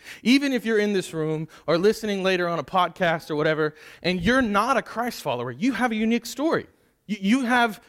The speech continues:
things that make you who you are. But the interesting port,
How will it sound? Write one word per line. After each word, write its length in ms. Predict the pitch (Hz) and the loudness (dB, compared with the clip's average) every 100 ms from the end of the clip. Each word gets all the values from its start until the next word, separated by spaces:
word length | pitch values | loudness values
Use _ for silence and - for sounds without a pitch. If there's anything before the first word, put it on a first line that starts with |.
| - - | -20 -14
things 600 | - 294 254 214 233 180 | -2 0 2 2 2 0
that 160 | 220 | 0
make 540 | 190 190 247 285 - 151 | 2 2 2 0 -8 -6
you 300 | 175 180 180 | -2 -2 0
who 280 | 220 247 | 0 2
you 400 | 214 185 208 202 - _ _ _ | 0 0 0 -2 -6 _ _ _
are. 400 | 208 240 175 135 | -2 2 2 0
But 160 | 143 175 | -2 -2
the 120 | 190 247 | -2 0
interesting 600 | 359 370 339 - 220 185 | -2 -2 -4 -2 -2 -2
port, 600 | - 226 214 156 175 | -6 -2 0 0 -4